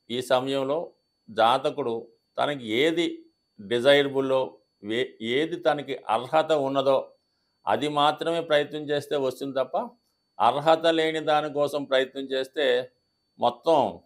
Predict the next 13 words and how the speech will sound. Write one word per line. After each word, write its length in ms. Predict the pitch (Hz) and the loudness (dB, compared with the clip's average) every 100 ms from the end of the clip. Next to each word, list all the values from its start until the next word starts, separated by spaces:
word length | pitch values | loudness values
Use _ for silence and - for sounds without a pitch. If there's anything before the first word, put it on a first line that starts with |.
| - | -4
ఫెయిల్ 220 | 127 139 147 | 0 2 2
అయి 140 | 117 113 - 110 | 0 -4 -8 -2
నాశనం 320 | 123 127 139 | -2 -2 -2
అయ్యే 120 | 135 131 | 0 2
అవకాశం 340 | 120 117 123 123 | 2 0 -4 -6
ఉంది. 160 | 117 127 90 | -10 -12 -8
జ్యోతిష 420 | 110 131 143 160 160 | -4 -2 -2 -4 -2
శాస్త్రరీత్యా 640 | 147 143 - 143 143 143 139 - _ _ _ _ _ _ _ _ - | -2 -2 -4 -8 -8 -6 -6 -6 _ _ _ _ _ _ _ _ -12
ఏ 180 | 107 131 147 | -4 -2 2
రాశివారైనా 840 | 131 139 139 143 143 139 131 131 131 - _ _ _ _ _ 98 | 2 0 -2 0 0 0 -4 -6 -10 -14 _ _ _ _ _ -4
వారి 280 | 110 127 113 | 0 0 -2
జీవితంలో 580 | 120 135 143 143 139 139 120 110 - _ _ _ _ _ - | -6 -6 -4 -4 0 0 0 -4 -10 _ _ _ _ _ -12
సుఖపడాలి, 720 | 113 113 143 139 135 131 127 | -8 -2 2 4 4 2 0